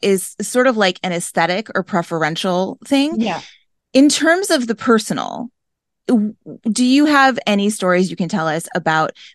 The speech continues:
Speaker 1: maybe an interfaith couple or an intercultural couple that came to you and said, "This is it, we've hit the jackpot with you"?
Speaker 2: Yes, let me think for a moment, because it's so <laughs> many of, so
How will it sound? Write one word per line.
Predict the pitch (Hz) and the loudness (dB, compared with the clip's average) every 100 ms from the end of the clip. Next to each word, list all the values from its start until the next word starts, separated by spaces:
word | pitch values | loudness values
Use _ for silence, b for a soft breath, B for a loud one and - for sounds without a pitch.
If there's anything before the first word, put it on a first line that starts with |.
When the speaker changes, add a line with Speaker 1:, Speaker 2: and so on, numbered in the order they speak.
| - | -6
Speaker 1:
maybe | 175 165 | -4 -4
an | 160 | -4
interfaith | - 269 262 254 233 - | 0 2 4 4 2 2
couple | 240 208 214 202 - | -2 0 0 0 0
or | 175 | -4
an | 170 175 | -4 -8
intercultural | 170 185 175 175 165 | -6 -2 0 0 0
couple | 196 - 160 156 - | -2 0 0 0 0
that | 160 156 | -2 -2
came | - 214 196 | 0 0 0
to | 196 | -2
you | 160 156 151 | -2 -4 -4
and | - 160 | -6 -6
said, | 170 147 120 - | -2 -2 -2 -6
"This | 170 165 165 | -4 -2 -2
is | 147 | -4
it, | - - | -4 -4
we've | 165 165 | -4 -4
hit | - | -4
the | 175 | -4
jackpot | - - - - - | -4 -6 -6 -6 -4
with | 170 - | -6 -6
you"? | - - - _ _ _ _ - - _ - | -6 -10 -12 _ _ _ _ -20 -20 _ -12
Speaker 2:
Yes, | 170 - | -12 -8
let | 226 | -2
me | 208 | 0
think | 208 185 | 0 -4
for | - | -6
a | 190 | -6
moment, | 180 170 - | -4 -6 -6
because | 190 220 | -2 0
it's | 202 170 - | 0 -4 0
so | 226 | 4
<laughs> | 208 214 | 4 2
many | 202 220 226 | 0 2 0
of, | 202 202 190 _ b b | -2 -2 -4 _ b b
so | - 254 226 - | 2 2 2 -4